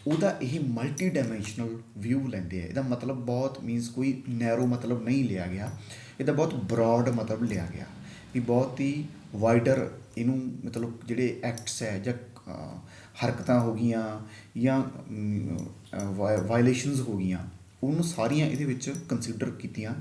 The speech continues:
ਜਾਂਦੀਆਂ ਨੇ। ਸਭ ਤੋਂ ਪਹਿਲੀ ਗੱਲ ਤਾਂ ਜਿਵੇਂ ਆਪਾਂ ਦੇਖਦੇ ਹੀ ਹਾਂ ਕਿ ਡੋਮੈਸਟਿਕ ਵਾਇਲੈਂਸ ਹੁੰਦਾ ਕੀ ਹੈ, ਤਾਂ ਆਪਾਂ ਕਹਿ ਦਿੰਦੇ ਹਾਂ ਫਿਜ਼ੀਕਲ ਅਬਿਊਜ਼ ਕਰਨਾ, ਕਿਸੇ ਨੂੰ ਸਲੈਪ ਕਰਨਾ, ਜਿਵੇਂ ਪਿੰਕ ਮੂਵੀ ਵਿੱਚ ਦਿਖਾਇਆ ਗਿਆ ਹੈ,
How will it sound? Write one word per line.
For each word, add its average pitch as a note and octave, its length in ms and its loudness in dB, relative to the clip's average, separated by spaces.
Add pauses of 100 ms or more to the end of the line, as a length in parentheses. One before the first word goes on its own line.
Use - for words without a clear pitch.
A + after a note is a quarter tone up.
ਜਾਂਦੀਆਂ - 360 -2
ਨੇ। - 80 -10 (800)
ਸਭ E3+ 200 6
ਤੋਂ F#3 120 6
ਪਹਿਲੀ F#3+ 300 6
ਗੱਲ F#3 120 6
ਤਾਂ F3 180 0
ਜਿਵੇਂ D#3 240 2
ਆਪਾਂ D3+ 200 2
ਦੇਖਦੇ C3+ 300 4
ਹੀ D3+ 100 6
ਹਾਂ C#3+ 60 4
ਕਿ C#3+ 80 2
ਡੋਮੈਸਟਿਕ B2+ 460 2
ਵਾਇਲੈਂਸ A#2 400 0
ਹੁੰਦਾ G#2+ 200 -2
ਕੀ G#2+ 240 -4
ਹੈ, G2 100 -6 (120)
ਤਾਂ - 140 -4
ਆਪਾਂ B2 200 -2
ਕਹਿ C3+ 120 0
ਦਿੰਦੇ C#3+ 140 0
ਹਾਂ C3 80 0
ਫਿਜ਼ੀਕਲ C#3+ 560 2
ਅਬਿਊਜ਼ A#2+ 320 4
ਕਰਨਾ, G#2+ 280 -2
ਕਿਸੇ G#2 240 -2
ਨੂੰ A2+ 100 -4
ਸਲੈਪ A2 420 0
ਕਰਨਾ, G2 340 0 (360)
ਜਿਵੇਂ A#2 140 2
ਪਿੰਕ B2+ 360 4
ਮੂਵੀ B2 200 2
ਵਿੱਚ A2 200 -2
ਦਿਖਾਇਆ B2 340 0
ਗਿਆ G2+ 180 0
ਹੈ, F#2+ 200 -6